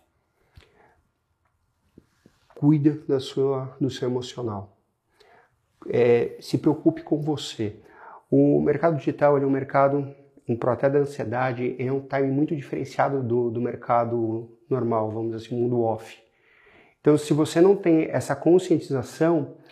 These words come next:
ele te coloca num patamar muito alto, rápido, só que ele não te dá essa estabilidade no primeiro momento. E se você não tem esse preparo emocional, você se perde.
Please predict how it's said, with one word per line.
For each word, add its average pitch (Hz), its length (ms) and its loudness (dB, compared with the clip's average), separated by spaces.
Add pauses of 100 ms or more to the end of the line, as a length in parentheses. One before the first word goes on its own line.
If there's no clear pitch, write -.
(360)
ele 139 180 6
te - 160 -6
coloca 151 440 6
num 180 120 2
patamar 147 540 0
muito 143 280 -2
alto, 135 380 2 (520)
rápido, 147 760 2 (640)
só - 220 0
que - 100 0
ele 135 120 6
não 143 140 4
te 143 140 -6
dá 131 140 4
essa 156 160 -2
estabilidade 123 840 0
no 123 120 2
primeiro 123 260 2
momento. 117 540 -2 (320)
E 123 40 -2
se 117 120 0
você 139 240 2
não 190 100 4
tem 185 180 2
esse 175 200 2
preparo 147 440 0
emocional, 139 920 0
você 120 260 -4
se - 160 -8
perde. 127 520 -10